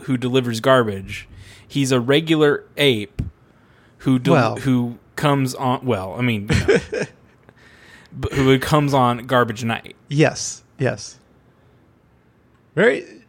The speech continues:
Speaker 2: So that, that, that's kind of the origins of the Garbage Ape, as far as I can tell. Um, I
Speaker 1: Well,
Speaker 2: did
Speaker 1: this
Speaker 2: find
Speaker 1: makes sense. I mean, look, looking at it, coming, coming to this comic, it's like,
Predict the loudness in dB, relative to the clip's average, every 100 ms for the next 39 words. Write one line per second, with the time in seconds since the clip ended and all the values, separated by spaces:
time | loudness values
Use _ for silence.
0 | _ -4 2 2 2 -6 _ _ _ -2
1 | -2 2 0 0 0 -2 -2 -8 -12 _
2 | _ -8 -4 -2 0 0 0 0 4 4
3 | 4 0 -2 -6 -10 -14 -4 -2 0 -2
4 | 0 0 0 -2 -2 -4 -4 -4 0 0
5 | 0 -2 -4 -8 -6 -6 -6 -10 _ _
6 | _ _ -2 2 2 0 0 2 4 4
7 | 2 0 0 0 0 0 -2 -2 -2 -2
8 | 0 -2 -2 0 0 0 -2 0 -2 -4
9 | -8 _ -4 0 0 0 -4 -10 _ -4
10 | -2 0 -2 -6 _ _ -6 -2 0 -2
11 | -2 0 2 0 -2 -4 0 2 0 -6